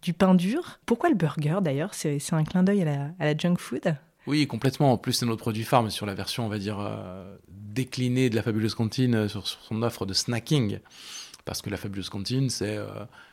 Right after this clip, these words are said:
Speaker 2: une cantine. Donc, vous avez votre plat du jour, euh, base végétarienne, un supplément en protéines animales, ou un supplément, voilà, un supplément viande, ou, euh, à La Rochelle, plutôt un supplément poisson, comme vous alliez, vous iriez manger dans une cantine, en mode, euh, ou un bistrot, voilà.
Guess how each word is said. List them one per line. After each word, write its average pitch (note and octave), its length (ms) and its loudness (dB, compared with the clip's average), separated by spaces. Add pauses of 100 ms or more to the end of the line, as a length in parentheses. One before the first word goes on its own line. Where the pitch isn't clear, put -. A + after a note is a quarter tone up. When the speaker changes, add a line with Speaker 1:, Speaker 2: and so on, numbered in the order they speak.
(140)
Speaker 2:
une G#2+ 60 -4
cantine. B2+ 320 2
Donc, G#2 140 0
vous G2 100 0
avez G2 120 0
votre G2+ 160 -6
plat G#2+ 160 0
du G#2 120 -2
jour, B2+ 360 2
euh, G#2+ 100 2
base G#2+ 240 -2
végétarienne, A2+ 680 2
un A2 100 0
supplément A2 560 -2
en G2+ 60 -2
protéines A2+ 460 0
animales, A2+ 420 2
ou G#2+ 80 0
un G#2+ 80 -4
supplément, A2+ 340 -4
voilà, G#2+ 200 -2
un G#2 40 -8
supplément A2 300 -4
viande, B2+ 340 0
ou, G#2+ 140 0
euh, A2+ 40 -6 (320)
à - 80 -2
La A2+ 60 4
Rochelle, A2 340 0
plutôt A2+ 300 -4
un A2 240 -4
supplément A2+ 380 -4
poisson, C#3+ 460 0 (160)
comme G#2+ 140 -6
vous G#2 120 -6
alliez, G2+ 140 -4
vous G2 400 -6
iriez G#2+ 160 -2
manger G#2+ 200 -2
dans A2+ 100 0
une G2 140 -4
cantine, C3 380 -2 (480)
en G2+ 40 -4
mode, G2+ 220 0
euh, G2 240 -2 (420)
ou F#2 60 0
un F#2 40 0
bistrot, B2 420 2
voilà. A2 260 0